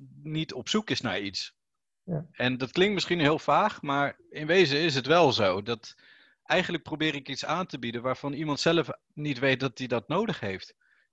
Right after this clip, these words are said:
Speaker 1: Kijk, als iemand een, een, een slechte website heeft en die is nog niet zelf op zoek naar een goede website, ja, hoe ga je die dan overtuigen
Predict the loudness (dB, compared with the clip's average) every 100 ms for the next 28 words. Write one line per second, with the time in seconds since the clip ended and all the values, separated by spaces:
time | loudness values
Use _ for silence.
0 | _ _ _ -4 -2 -2 -2 -4 -4 -6
1 | -8 -12 -10 -8 -6 -4 -4 -6 -6 -6
2 | 0 -2 0 0 4 4 6 4 4 0
3 | 0 2 2 0 0 0 2 0 2 4
4 | 4 4 0 2 2 2 2 2 4 4
5 | 6 4 4 4 2 0 -4 _ _ -2
6 | -2 0 -2 -2 0 0 2 0 -4 -4
7 | -4 -4 -6 -8